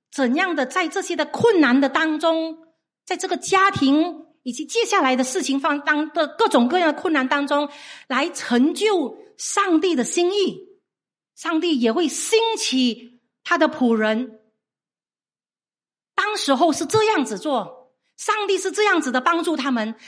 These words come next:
上帝是这样子的来成就他的心意。今天我们的神也是一样，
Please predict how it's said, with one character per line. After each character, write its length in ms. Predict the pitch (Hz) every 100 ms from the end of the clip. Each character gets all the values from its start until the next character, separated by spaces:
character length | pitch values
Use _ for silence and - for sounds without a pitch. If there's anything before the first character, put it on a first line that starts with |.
| -
上 160 | - 440
帝 140 | 427 381
是 100 | 415
这 140 | 440 508
样 80 | 427
子 100 | 311
的 100 | 262
来 160 | 254 269
成 220 | 269 302
就 100 | 359
他 140 | 285
的 80 | 285
心 240 | - 320
意。 400 | 320 302 - - _ _ - -
今 320 | 403 427 427
天 540 | 381 392 392 403 392 _ _ _ _
我 80 | 269
们 120 | 302
的 80 | 370
神 320 | - 277 339
也 120 | 311
是 180 | 220 392
一 180 | 277 233
样， 540 | 302 277 190 - -